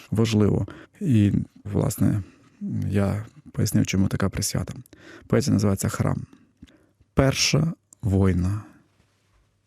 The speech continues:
Київ наш, сосюри. Спів летить, корогви мають, дзвони в храмах,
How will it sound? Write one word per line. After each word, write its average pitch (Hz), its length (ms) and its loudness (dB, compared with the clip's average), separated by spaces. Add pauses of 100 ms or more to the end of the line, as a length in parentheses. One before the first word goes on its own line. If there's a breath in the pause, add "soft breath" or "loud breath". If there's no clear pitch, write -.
(120)
Київ 123 420 4
наш, 101 460 2 (760)
сосюри. - 680 -4 (1040)
Спів 135 420 2
летить, - 560 0 (760)
корогви 117 500 4
мають, 110 560 2 (300)
дзвони 117 580 2
в 113 100 -2
храмах, - 640 0